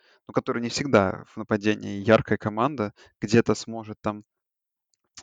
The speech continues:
ошибиться, где-то там не будет набирать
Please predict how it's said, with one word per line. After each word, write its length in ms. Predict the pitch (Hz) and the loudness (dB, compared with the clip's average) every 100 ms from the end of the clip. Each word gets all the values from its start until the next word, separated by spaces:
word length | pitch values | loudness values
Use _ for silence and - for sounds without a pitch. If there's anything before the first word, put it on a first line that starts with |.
| - | -2
ошибиться, 680 | 110 - 107 139 - - 104 - - - - | -2 -2 -8 -8 -6 -6 -6 -10 -20 -14 -2
где-то 260 | 117 113 | 4 4
там 200 | 107 101 | 2 -2
не 100 | 104 | -6
будет 220 | 107 110 | -10 -10
набирать 380 | 107 101 104 101 | -8 0 0 0